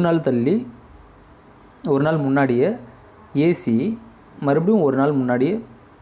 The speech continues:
வந்துச்சுன்னா, நாளை மறுநாள் வந்து பார்த்தீங்கன்னா, டபுள் ஜீரோ கணக்கு பிரகாரம் வரணும். ஒருவேளை அட்வான்ஸா முன்னாடியே வைக்கலாம், ஒரு நாள்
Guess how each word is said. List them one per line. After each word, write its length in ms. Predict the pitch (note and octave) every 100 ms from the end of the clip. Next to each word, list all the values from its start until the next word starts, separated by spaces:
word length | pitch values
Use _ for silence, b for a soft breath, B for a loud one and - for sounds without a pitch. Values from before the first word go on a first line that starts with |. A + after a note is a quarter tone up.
| - - - - - B B B -
வந்துச்சுன்னா, 420 | C3 E3 D#3+ B2 C3+ A3 - C3+ B2
நாளை 260 | C#3+ D#3+ C#3 B2
மறுநாள் 400 | C3 D3+ D#3+ D#3
வந்து 120 | C3 A#2
பார்த்தீங்கன்னா, 340 | A2+ A#2+ D3
டபுள் 240 | C#3+ A#2+ A2+
ஜீரோ 140 | C#3 F3 F3+
கணக்கு 220 | B2+ A#2+ A#2+
பிரகாரம் 320 | A2+ C3 A#2+ A2
வரணும். 280 | G#2+ G#2+ A2 B B B -
ஒருவேளை 300 | D3 E3+ E3+ B2+
அட்வான்ஸா 340 | B2+ C#3 C#3 E3
முன்னாடியே 380 | C3+ C3+ C#3+ D#3 D3
வைக்கலாம், 360 | C3 C#3+ F3 A3 -
ஒரு 120 | C3 C3+
நாள் 140 | D3